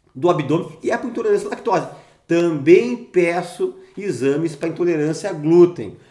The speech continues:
anticorpo anti-endomísio I G A, anticorpo antitransglutaminas I G A, I G A quer dizer imunoglobulina A, anticorpo anti-endomísio I G A.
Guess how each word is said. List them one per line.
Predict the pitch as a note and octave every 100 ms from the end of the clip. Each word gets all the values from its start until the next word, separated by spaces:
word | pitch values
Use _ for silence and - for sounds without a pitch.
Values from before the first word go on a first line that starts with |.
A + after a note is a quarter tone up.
| -
anticorpo | C#3 D3 - - D3 F3+ F3+ C#3 B2
anti-endomísio | C#3 D3+ D3+ C#3 C3+ B2 B2 D3 B2
I | A#2
G | A2+ G#2+
A, | G#2+ D3 E3 - _ C3
anticorpo | D3 D3 - - E3 D3+ B2 B2
antitransglutaminas | D3+ F#3 F3+ C#3 - D3 D#3+ C3+ C3+ C3+ C3+ B2+ A#2+ B2 C3+ A#2 - -
I | D3
G | C3 A#2+
A, | G#2+ B2 - - _ _
I | C#3+ D#3+
G | D#3 C#3
A | C3+
quer | -
dizer | C#3+ A#2+
imunoglobulina | C3+ C3+ D#3+ D3 D3+ C#3+ C#3+ D#3+
A, | D3 A#2 - - - D#3
anticorpo | D#3 - - E3+ F3 - -
anti-endomísio | E3 F3+ F#3+ F#3 - E3 E3 D3+ C#3 D3+ E3 B2 C3
I | D#3
G | C3+ C3+
A. | C3+ C#3+ -